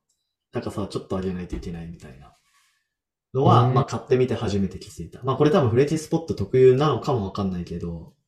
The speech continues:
Speaker 2: そうなんだね。なんか写真からだと全然想像がつかないな、その出っ張り。
Speaker 1: うん。
Speaker 2: そうなんだ。
Speaker 1: そうなんすよ、そうなんすよ。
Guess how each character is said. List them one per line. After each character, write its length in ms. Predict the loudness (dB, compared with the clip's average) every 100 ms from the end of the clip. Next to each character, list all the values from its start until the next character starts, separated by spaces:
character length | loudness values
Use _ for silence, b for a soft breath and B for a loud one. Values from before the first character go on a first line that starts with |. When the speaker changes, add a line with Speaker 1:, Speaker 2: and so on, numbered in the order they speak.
| _ _ _ _ _ _ _ _ _ -2
Speaker 2:
そ 200 | 2 2
う 20 |
な 100 | 0
ん 80 | -4
だ 80 | -4
ね。 240 | -2 0
な 80 | -2
ん 20 |
か 80 | -4
写 100 | -2
真 200 | 2 4
か 120 | 4
ら 60 | 4
だ 100 | 2
と 80 | -2
全 220 | 0 0
然 140 | 0
想 180 | 2 2
像 140 | 2 2
が 100 | 0
つ 80 |
か 80 | -4
な 80 | -8
い 40 |
な、 120 | -10 -16
そ 140 | -10
の 80 | -6
出 80 | -6
っ 40 | -6
張 120 | -8
り。 100 | -8 -12 _ _ _ _ _
Speaker 1:
う 100 | -4
ん。 40 | 2
Speaker 2:
そ 60 | 2
う 20 |
な 80 | 2
ん 80 |
だ。 260 | -2 -6 -14 _ _ _ _ _ _ _ -20
Speaker 1:
そ 360 | -8 -6 -4
う 20 | -8
な 120 | -12
ん 80 | -14
す 420 | -20 -20 -20 -16
よ、 160 | -16 -16
そ 360 | -14 -14 -14
う 120 | -16
な 40 | -20
ん 80 | -20
す 300 | _ _
よ。 60 | -20